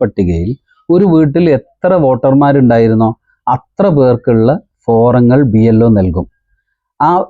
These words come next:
അവരെല്ലാവരും അത് പൂരിപ്പിച്ചു നൽകണം. അത് പൂരിപ്പിച്ചു നൽകാത്ത ആളുകൾക്ക് പിന്നീട് ഹിയറിംഗ് ഉണ്ടാവും.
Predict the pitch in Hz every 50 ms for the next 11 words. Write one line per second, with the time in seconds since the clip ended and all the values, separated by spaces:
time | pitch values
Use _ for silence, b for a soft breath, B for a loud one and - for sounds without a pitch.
0 | _ - 143 156 180 190 175 147 147 147 156 160 160 160 165 175 170 156 139 127
1 | 139 135 - - 127 127 120 123 117 - 127 - - 151 139 120 101 101 87 95
2 | 92 87 - - _ _ _ _ _ _ _ _ _ _ _ 190 185 214 196 -
3 | - - 156 165 185 185 202 185 208 202 - - 202 190 170 147 135 143 139 139
4 | 135 - 143 131 117 113 117 120 127 123 120 123 117 120 127 117 - 117 113 113
5 | 120 120 110 127 156 - - - 123 127 135 131 131 139 131 127 117 104 95 87
6 | 82 82 80